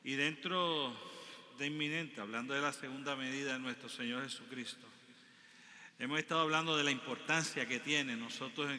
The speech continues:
creer y estar seguros de la importancia que tiene la venida de Jesucristo para nosotros,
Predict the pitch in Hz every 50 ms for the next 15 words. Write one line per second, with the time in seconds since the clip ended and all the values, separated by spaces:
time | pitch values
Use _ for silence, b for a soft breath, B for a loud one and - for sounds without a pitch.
0 | 110 - - 131 117 120 123 135 139 143 139 135 131 127 120 - B B B B
1 | B B B B B - 110 107 - - 135 139 - - 147 139 135 139 143 139
2 | 135 123 120 120 117 117 113 113 107 - - 113 107 - - 139 139 135 - 147
3 | 131 139 123 127 147 147 139 131 120 117 110 101 107 110 117 123 127 127 135 135
4 | 131 131 135 135 123 - 131 - - 143 143 139 - - 123 - 127 113 117 113
5 | 117 117 117 - 165 175 170 175 151 123